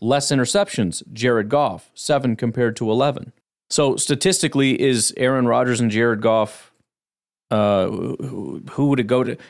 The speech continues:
It's, it's Jared Goff, but l-, let me point out a couple things here. Number one, I, I'm,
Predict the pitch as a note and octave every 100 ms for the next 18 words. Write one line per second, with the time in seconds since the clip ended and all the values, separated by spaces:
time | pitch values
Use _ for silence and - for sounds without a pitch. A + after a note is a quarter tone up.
0 | _ D#3 - D#3 - D#3 B2+ D3 D#3 -
1 | F3+ - - - - - - F3+ G#3+ G3+
2 | C#3 - _ _ - E3+ D#3 C3 D3 C3+
3 | - G#2 F2 D#2+ - - _ F#3 G3+ E3+
4 | D#3+ B2+ - C3+ - C#3+ C#3+ -